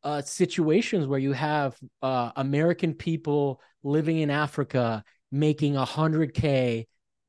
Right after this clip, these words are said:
m-, uh, minimum, and this was in the nineties, uh, uh, or no, sorry, eighties and nineties, like, and, and they're working alongside people that are, like, getting paid, you know, c-, uh, in comparison to their,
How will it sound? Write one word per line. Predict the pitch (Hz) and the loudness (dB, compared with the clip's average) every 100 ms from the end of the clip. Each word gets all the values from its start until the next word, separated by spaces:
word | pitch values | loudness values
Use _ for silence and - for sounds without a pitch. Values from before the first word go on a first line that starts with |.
| _ | _
m-, | 165 180 | -4 -2
uh, | 151 139 131 | -2 0 -2
minimum, | 139 160 147 131 123 | 2 2 2 0 -2
and | 123 143 | 0 0
this | 160 | 2
was | 165 | 0
in | 147 | 0
the | 139 | 0
nineties, | 143 151 170 151 123 123 - - - _ - | 2 2 2 2 0 -4 -8 -20 -20 _ -8
uh, | 139 - | -8 -4
uh, | 143 143 | -6 2
or | 151 143 | 2 4
no, | 175 127 | 2 2
sorry, | - 165 127 | 2 2 2
eighties | 135 170 139 131 | 0 0 2 0
and | 127 | -2
nineties, | 143 160 127 117 - - - | 0 -2 -2 -6 -12 -20 -4
like, | 147 143 - _ _ | -2 -2 -8 _ _
and, | 143 151 151 131 - _ | 0 2 2 -2 -10 _
and | 147 160 143 - _ _ _ _ | -2 0 -4 -12 _ _ _ _
they're | 139 170 170 165 | -2 4 6 6
working | 151 143 190 208 220 175 | 4 4 4 4 0 0
alongside | 165 165 170 - 196 240 175 | 0 -2 -4 -4 -2 -2 -2
people | 175 175 180 | -2 0 2
that | 160 156 | 2 4
are, | 147 143 | 2 0
like, | 135 123 - | -2 -6 -6
getting | 156 147 147 139 | -2 0 0 -4
paid, | 147 147 135 123 123 - _ _ _ - | -4 -2 -4 -6 -12 -18 _ _ _ -6
you | 160 | -2
know, | 143 120 117 - _ _ _ _ - | 0 -2 -6 -10 _ _ _ _ -12
c-, | - - | -10 -10
uh, | - _ _ | -12 _ _
in | 196 151 | -4 0
comparison | 185 143 196 180 - 156 | 0 2 2 2 0 -4
to | - | -2
their, | 143 143 139 131 | 0 2 2 0